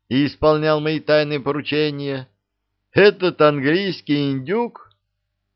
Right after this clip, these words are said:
Я возмущённо фыркнул и тут же получил неодобрительный взгляд девочки и, наоборот,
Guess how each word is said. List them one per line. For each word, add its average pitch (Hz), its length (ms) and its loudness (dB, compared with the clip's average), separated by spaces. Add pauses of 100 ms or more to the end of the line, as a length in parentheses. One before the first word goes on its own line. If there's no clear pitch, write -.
(320)
Я 110 220 4
возмущённо 104 720 -2
фыркнул 113 600 -4 (440)
и 87 160 -8
тут 170 360 2
же 139 140 0
получил 143 600 -4 (240)
неодобрительный 110 1040 -2
взгляд 104 480 -6
девочки 90 720 -8 (240)
и, 76 160 -12
наоборот, 147 760 0